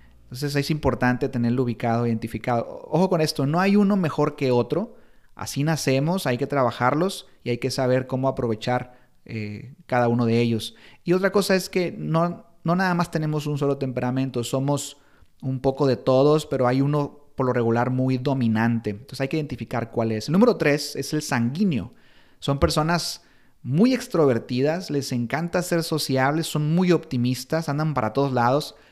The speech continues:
disfrutan mucho la interacción social y son emocionalmente muy estables. Aunque a veces, pues sí pueden ser muy impulsivas también para el tema este de ser sociables e ignoran que hay otras responsabilidades, ¿no?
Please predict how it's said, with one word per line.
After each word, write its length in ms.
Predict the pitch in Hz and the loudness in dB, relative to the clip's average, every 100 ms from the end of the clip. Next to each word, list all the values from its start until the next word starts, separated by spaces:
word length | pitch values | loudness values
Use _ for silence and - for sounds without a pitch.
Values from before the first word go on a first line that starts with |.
| _ - - | _ -20 -10
disfrutan 720 | 147 147 143 165 170 180 165 | -4 -2 4 2 2 0 2
mucho 320 | 165 160 190 | 0 0 0
la 100 | 180 | 0
interacción 600 | 165 139 127 117 - 139 | 0 -2 -2 -2 -2 -4
social 680 | 135 151 - 139 135 123 - - - _ - | -2 -4 -2 0 0 -4 -12 -20 -20 _ -6
y 120 | 160 | 0
son 200 | 175 202 | 2 4
emocionalmente 1000 | 226 190 - 139 135 151 160 165 165 170 | 4 2 0 -2 0 0 -2 -4 -2 -2
muy 220 | 165 170 | 0 -2
estables. 760 | 165 - 156 151 127 - - _ - _ _ _ - | -4 -4 -2 -2 -4 -10 -14 _ -20 _ _ _ -8
Aunque 240 | 127 131 | -4 2
a 40 | |
veces, 720 | 143 165 156 160 - - - _ _ _ _ _ - | 4 4 4 0 0 -12 -16 _ _ _ _ _ -8
pues 160 | 120 | -6
sí 420 | - - - - 135 | -6 -12 -10 -8 -8
pueden 420 | - 143 147 147 | 0 2 2 0
ser 280 | - 135 139 | 0 0 0
muy 320 | 135 139 139 143 | -2 -2 -2 -2
impulsivas 720 | 147 135 110 - 117 113 - | -4 -4 -6 -4 -4 -4 -6
también 440 | 113 104 107 110 | -6 -4 -4 -4
para 160 | 117 113 | -4 -6
el 100 | 104 | -4
tema 280 | 117 113 110 | -2 0 0
este 220 | - 120 | -2 -4
de 60 | 104 | -4
ser 220 | - 104 | -6 -6
sociables 520 | 117 - 120 120 117 | -6 0 2 2 2
e 100 | 156 | 2
ignoran 560 | 143 147 175 208 170 170 | 2 2 4 6 4 2
que 80 | 139 | 2
hay 100 | 143 | 2
otras 220 | 151 147 | 0 -4
responsabilidades, 960 | 135 - 120 117 113 107 107 107 101 | -6 -4 -4 -2 -4 -4 -4 -8 -6
¿no? 200 | 113 156 | -8 -8